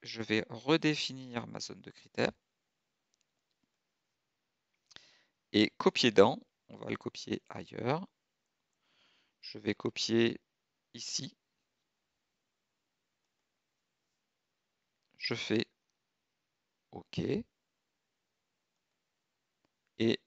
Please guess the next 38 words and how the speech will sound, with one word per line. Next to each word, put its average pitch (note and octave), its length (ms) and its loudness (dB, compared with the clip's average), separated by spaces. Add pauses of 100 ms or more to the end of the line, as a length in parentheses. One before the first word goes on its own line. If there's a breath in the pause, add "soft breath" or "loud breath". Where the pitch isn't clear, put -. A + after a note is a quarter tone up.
(160)
ici, - 340 -14
on C#3 120 -14
voit A2+ 140 2
que B2 160 -2
j'ai A2+ 180 2
beaucoup - 220 -8
de C#3 60 -2
gens. A2 200 0 (680 soft breath)
Donc G#2+ 200 -8
des C#3+ 140 8
gens E3 180 2
qui - 120 0
habitent B2 220 0
Saint-Omer. A2+ 540 -2 (160)
Et - 80 0
pour - 180 4
les G#3 180 6
gens F3 180 0
qui - 160 -10
n'habitent A2+ 260 -2
pas E3+ 120 2
Saint-Omer, D3+ 600 -2 (360 soft breath)
je C3+ 180 2
vérifie, B2+ 580 2
mais B2 140 0
ils A2+ 140 0
ont A2 180 -6
tous - 420 -12 (120)
plus - 340 -8
que C#3 240 2 (840 soft breath)
vingt A2 300 2
ans. - 120 -4 (920)
Donc G2+ 180 -4
j'ai G#2 360 2
Boulogne A2 580 4
vingt F#2+ 280 -4
et G#2 100 6
un, A#3+ 140 2